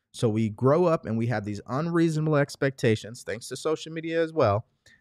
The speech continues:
that we see these amazing results from others and we think they just got them overnight. But we're never thinking, "Well, wait a minute, what price did they pay to get there? What work did they put in to get there? How do they think? What do they believe in?" That's why they're experiencing what they're experiencing.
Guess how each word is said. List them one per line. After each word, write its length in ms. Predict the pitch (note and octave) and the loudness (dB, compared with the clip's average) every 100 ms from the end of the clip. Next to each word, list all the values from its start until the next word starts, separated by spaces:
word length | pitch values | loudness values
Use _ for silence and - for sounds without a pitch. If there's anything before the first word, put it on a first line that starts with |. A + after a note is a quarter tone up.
| _ | _
that 180 | A#2 - | 0 2
we 100 | A#2+ | 0
see 520 | A2+ - G3+ G#3+ G3+ - | -4 -2 0 0 -4 -4
these 320 | B2+ C3+ B2+ - F#2 | 2 2 2 -2 -2
amazing 540 | A2+ A2+ D#3+ F#3+ G3+ | 2 4 4 4 4
results 460 | F#3 D3+ F#3+ D3 - | 4 4 4 2 0
from 180 | C3 | 2
others 380 | D#3+ F#3+ B2 A2 | 4 4 4 4
and 100 | A2 | 2
we 100 | C#3 | 2
think 300 | G3 E3+ E3 | 2 -2 0
they 140 | D#3+ D3+ | 0 0
just 260 | E3 D3+ | -2 -2
got 280 | C#3 A#3+ - | 2 2 2
them 140 | C#3+ | 2
overnight. 520 | C#3+ D3 D3+ A3+ - - _ _ _ _ - | 4 2 0 0 -2 -6 _ _ _ _ 4
But 120 | D3+ | 6
we're 140 | E3+ | 6
never 280 | F3+ F#3+ F3 | 6 4 4
thinking, 400 | - G#3+ G3+ D#3 | 4 2 2 2
"Well, 140 | D#3 C#3+ | 4 6
wait 180 | F#3+ G#3+ | 6 6
a 40 | |
minute, 220 | D3+ A#2 | 4 2
what 260 | C3 F#3 - | 4 2 2
price 320 | F3 G#3+ - | 2 2 2
did 160 | D3 C3 | -2 0
they 120 | G#2 | 0
pay 220 | A#2+ G2 | 2 -2
to 140 | - | -2
get 200 | E2+ E2+ | -4 -4
there? 260 | - C2+ - _ _ _ - | -6 -10 -12 _ _ _ 2
What 240 | F3 - | 2 4
work 240 | E3 G#3+ | 4 2
did 160 | - D3 | 2 2
they 140 | A#2 | 2
put 200 | G#2+ A#2 | 2 0
in 140 | G2 F#2 | 0 -2
to 100 | - | -4
get 240 | E2+ F2+ - | -6 -6 -8
there? 180 | D2+ - _ - | -12 -14 _ -6
How 260 | D#3 G#3 | 2 4
do 160 | E3+ C#3 | 4 2
they 280 | A2+ D#3+ A3 | 4 2 2
think? 340 | - F#2+ - | -2 -4 -2
What 240 | A2 F#3 F#3 | 2 2 2
do 140 | D#3 | 0
they 260 | G#2+ D3+ A3+ | 4 2 4
believe 380 | C3 G2 F#2 | 2 2 0
in?" 120 | E2 F2 | -2 0
That's 280 | F3 - | 0 0
why 160 | C3+ A2 | 0 0
they're 160 | G#2 G2+ | 0 -4
experiencing 520 | - G#2+ G#2 - F#2+ | -6 -4 -4 -4 -8
what 120 | F#2+ | -8
they're 100 | D#2 | -10
experiencing. 640 | D#2 - D3+ F3+ - G#2 | -12 -8 -6 -6 -8 -12